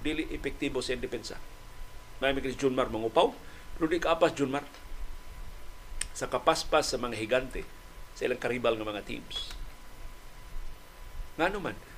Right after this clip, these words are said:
kay ang ato, ang P B A, ang atong sentro, ato namang iubok sa paint. Wa man kita mo apil ba sa uso nga ang mga sentro mo tira na og three points? Ang mga sentro mo na mudas bola. Tanawas, Nikola Jokic,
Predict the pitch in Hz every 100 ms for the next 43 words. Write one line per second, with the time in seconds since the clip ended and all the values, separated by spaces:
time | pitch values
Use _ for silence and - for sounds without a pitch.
0 | - 170 - - - 190 - - - -
1 | - 165 170 185 180 156 156 165 170 165
2 | 175 165 170 160 175 170 165 170 170 180
3 | - - - - - - - - - 147
4 | 156 170 160 - - - - - - -
5 | - - - 185 190 196 190 196 180 175
6 | 156 - - - - - - - - 160
7 | - 190 175 165 175 185 185 170 165 160
8 | 165 165 160 196 185 156 151 147 185 190
9 | 180 170 156 156 165 165 107 - - 143
10 | 151 165 165 190 185 175 165 170 165 165
11 | 143 139 147 185 - - - - - -
12 | - - - - - - - - - -
13 | 262 180 175 185 196 196 165 - - -